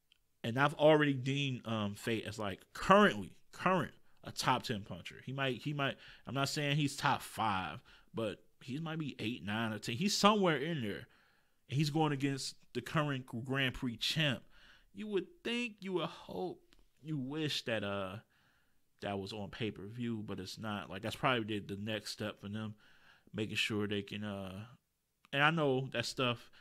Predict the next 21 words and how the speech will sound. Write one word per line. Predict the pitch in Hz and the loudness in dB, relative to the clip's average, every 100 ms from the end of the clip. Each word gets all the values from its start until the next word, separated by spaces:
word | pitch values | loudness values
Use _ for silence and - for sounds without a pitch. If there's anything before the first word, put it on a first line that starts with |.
| - | -8
is | - - | -6 -2
easier | 143 123 117 | 0 2 0
said | 107 - 120 110 107 | 2 2 2 0 -2
than | 98 | -6
done, | 110 107 104 127 131 | -4 -4 -6 -8 -10
so | - | -6
I'm | 104 104 | -4 -2
not | 113 107 95 104 | -2 -4 -6 -6
naive | 104 101 101 104 98 | -4 -2 -2 -4 -6
to | - | -10
that. | 101 101 98 - | -8 -8 -10 -14
I'm | 101 | -12
very | 101 107 98 98 - - - - | -6 -6 -6 -8 -16 -20 -20 -10
full | 113 110 | -4 -2
aware | 101 107 98 | 0 0 0
of | 104 | -2
how | 104 | -4
pay-per-view | 95 113 104 95 104 104 | -4 -4 -4 -6 -6 -4
works | 98 101 101 98 - | -4 -2 -2 -4 -8
and | 98 | -6
how, | 101 95 95 | -4 -4 -6